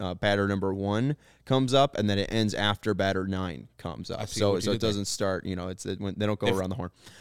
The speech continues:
Speaker 2: Dave.
Speaker 1: Um, <laughs> but, uh, first time through the order
Speaker 2: I
Speaker 1: for
Speaker 2: see what
Speaker 1: Lucas
Speaker 2: you did there.
Speaker 1: Giolito, uh, twenty-seven and two-thirds innings pitched. He has a four fifty-five E R A in that time.
Speaker 2: Hmm.
Speaker 1: Uh, opponents are hitting three oh four,
Speaker 2: Not good.
Speaker 1: three eighty-one,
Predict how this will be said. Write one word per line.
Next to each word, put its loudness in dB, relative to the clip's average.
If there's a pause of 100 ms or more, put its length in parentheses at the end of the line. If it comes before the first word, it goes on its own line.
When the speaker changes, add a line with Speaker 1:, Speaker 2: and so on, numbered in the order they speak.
(160)
Speaker 2:
Dave. -4
Speaker 1:
Um, 0 (240)
<laughs> 2
but, 10
uh, 8 (300)
first 6
time 6
through 2
the 4
order 6
Speaker 2:
I -2
Speaker 1:
for -2
Speaker 2:
see 4
what 2
Speaker 1:
Lucas -4
Speaker 2:
you 0
did 2
there. 2
Speaker 1:
Giolito, 2 (220)
uh, 2
twenty-seven 2
and 0
two-thirds 0
innings -2
pitched. -4
He -2
has 0
a -4
four -2
fifty-five -2 (100)
E -2
R 0
A 2 (280)
in 0
that 0
time. 0
Speaker 2:
Hmm. -6
Speaker 1:
Uh, -2 (180)
opponents 0
are -2
hitting -2
three 0
oh 4
four, 0
Speaker 2:
Not -4
good. -14
Speaker 1:
three -2
eighty-one, -2